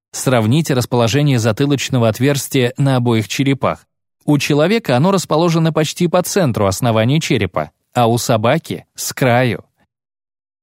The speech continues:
Расположение большого затылочного отверстия зависит от взаимного расположения черепа и позвоночника. Если череп находится над позвоночным столбом, как у нас с вами,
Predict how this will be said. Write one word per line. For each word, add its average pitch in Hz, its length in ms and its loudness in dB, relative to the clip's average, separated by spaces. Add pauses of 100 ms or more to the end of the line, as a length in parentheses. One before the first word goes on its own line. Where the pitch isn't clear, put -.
(140)
Расположение 156 840 2
большого 170 520 0
затылочного 151 760 0
отверстия 147 560 0
зависит 139 480 0
от 139 140 0
взаимного 131 640 2
расположения 131 640 0
черепа 135 420 0
и 139 200 -2
позвоночника. 139 960 -2 (600)
Если 147 460 0
череп 165 360 0
находится 143 580 0
над 147 360 2
позвоночным 135 640 0
столбом, 117 500 0
как 104 200 -2
у 120 60 0
нас 175 200 2
с - 80 -8
вами, 90 340 -2